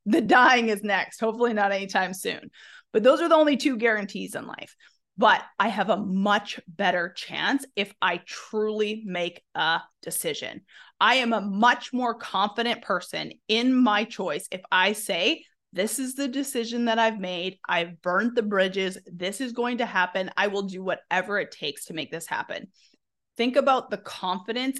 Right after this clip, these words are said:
and the ability in your body to feel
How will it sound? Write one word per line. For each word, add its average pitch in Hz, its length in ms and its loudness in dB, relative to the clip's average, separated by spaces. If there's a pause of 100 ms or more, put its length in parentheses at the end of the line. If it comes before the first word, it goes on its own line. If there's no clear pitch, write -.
and 180 180 -6
the 175 80 0
ability 190 560 -2
in 214 220 -6
your 175 280 -6
body 170 380 -2
to - 200 -14
feel 190 680 -2